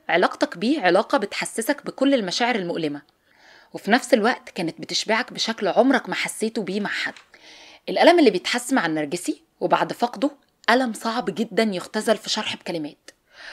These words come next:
هو مجموعة المشاعر المؤلمة على بعض، خذلان على هجر على حرمان على اشتياق وحنين على كل حاجة. النرجسي هو الوجع بعينه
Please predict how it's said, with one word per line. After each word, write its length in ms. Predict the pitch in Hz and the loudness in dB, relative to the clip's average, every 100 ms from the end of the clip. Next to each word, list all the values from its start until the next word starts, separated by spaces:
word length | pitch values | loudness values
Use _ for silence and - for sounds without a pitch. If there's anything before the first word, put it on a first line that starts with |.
| - - | -10 4
هو 160 | 202 | 4
مجموعة 460 | 185 175 202 277 285 | 4 0 4 4 4
المشاعر 460 | 220 185 - 254 262 | 0 0 -2 0 0
المؤلمة 440 | 190 175 202 247 | 0 -2 0 2
على 200 | 214 180 | 4 4
بعض، 360 | 165 147 143 - - - - | 4 2 -2 -14 -20 -20 -12
خذلان 520 | - 220 - 214 240 | -2 -2 0 2 2
على 240 | 226 165 160 | 2 -2 0
هجر 320 | 170 220 208 | 0 0 -2
على 240 | 180 160 156 | -2 -4 -6
حرمان 480 | - 160 165 233 | -8 -6 -2 -2
على 180 | 240 160 | -2 -4
اشتياق 500 | 160 - - 190 226 | -4 -6 -2 0 0
وحنين 440 | - - 170 220 240 | -2 -6 -4 -4 -4
على 240 | 160 165 - | -4 -6 -4
كل 240 | 269 269 | -2 0
حاجة. 400 | 247 - - - _ _ - - - - 214 | -2 -4 -8 -16 _ _ -20 -16 -14 -4 0
النرجسي 720 | 202 180 175 233 - 254 247 - | 2 2 0 -4 -2 -6 -8 0
هو 300 | 233 214 156 | 2 4 2
الوجع 400 | 156 208 220 185 | 2 2 0 0
بعينه 420 | 175 160 139 | -2 -2 -6